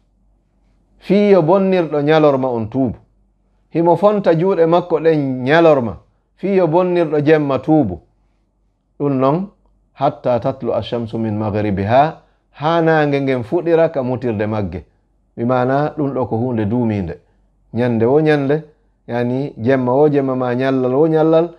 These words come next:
Allah bajjo seni ɗon da'iman, himo fonti juuɗe makko ɗen, fi yo jeyaɓe makko ɓen tuubu rutto ka makko.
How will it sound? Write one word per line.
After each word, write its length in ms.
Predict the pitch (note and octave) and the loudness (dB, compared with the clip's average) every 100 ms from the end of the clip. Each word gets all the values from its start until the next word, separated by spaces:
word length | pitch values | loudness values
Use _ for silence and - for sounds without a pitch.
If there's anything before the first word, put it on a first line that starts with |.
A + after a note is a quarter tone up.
| _ _ | _ _
Allah 280 | D3 C#3+ B2+ | -4 -2 0
bajjo 280 | C3+ B2+ A#2+ | -2 -2 -6
seni 280 | C#3 C3 | -6 -6
ɗon 240 | B2 B2 A2 | -6 -6 -2
da'iman, 640 | C3 D#3 D#3+ E3+ G3 G3+ _ _ - | 2 2 2 0 -2 -4 _ _ -10
himo 200 | B2 A2 | -8 -6
fonti 380 | C3+ C3 A#2 | -6 -6 -6
juuɗe 240 | A#2 B2 A2+ | -6 -6 -4
makko 300 | A#2+ B2+ B2+ | -4 -2 0
ɗen, 240 | E3 F3+ F#3+ _ _ | 2 0 -4 _ _
fi 460 | _ C3+ C#3 C#3+ E3 _ - | _ -2 -2 -2 -8 _ -10
yo 100 | A2 | -6
jeyaɓe 400 | A2 A#2+ A2 G#2+ | -2 0 -2 -4
makko 280 | A2 A2 F2 | -6 -6 -6
ɓen 200 | A2 G#2 | -6 -4
tuubu 300 | A#2+ G2 G2+ | -4 -2 -4
rutto 280 | G2 F#2 | -6 -8
ka 120 | F2 F2 | -6 -6
makko. 300 | F2 - | -6 -10